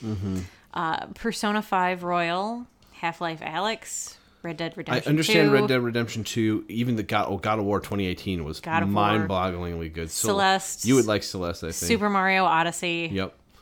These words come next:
Speaker 2: Undertale, Breath of the Wild, Inside, The Witness, Metal Gear Solid Five, Phantom Pain.
Speaker 1: I like that one. I still wouldn't give that a perfect ten, but it was a good game. Grand Theft Auto Five is just too big.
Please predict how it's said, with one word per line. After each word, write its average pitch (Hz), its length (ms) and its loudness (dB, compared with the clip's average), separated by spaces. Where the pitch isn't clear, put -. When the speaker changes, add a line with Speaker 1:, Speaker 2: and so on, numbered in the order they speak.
Speaker 2:
Undertale, 175 800 -2
Breath 170 260 -4
of 170 60 -10
the 175 80 -4
Wild, 160 560 -2
Inside, 160 720 -8
The 185 180 -2
Witness, 175 840 -4
Metal 175 180 -8
Gear 160 200 -8
Solid 156 320 -8
Five, 156 340 -2
Phantom 151 300 -10
Pain. 160 440 -10
Speaker 1:
I 143 120 0
like 151 240 2
that 139 160 2
one. 147 280 2
I 113 180 -2
still 120 240 -4
wouldn't 107 200 -2
give 104 140 -6
that 87 180 -4
a 87 60 -4
perfect - 400 -10
ten, 87 240 -6
but 85 100 -4
it 82 40 -4
was 76 120 -10
a 92 60 -10
good 87 180 -6
game. 85 220 -6
Grand 113 240 -2
Theft 123 180 -6
Auto 101 160 0
Five 90 260 -4
is 85 140 -6
just - 160 -6
too 87 140 -6
big. 80 400 -8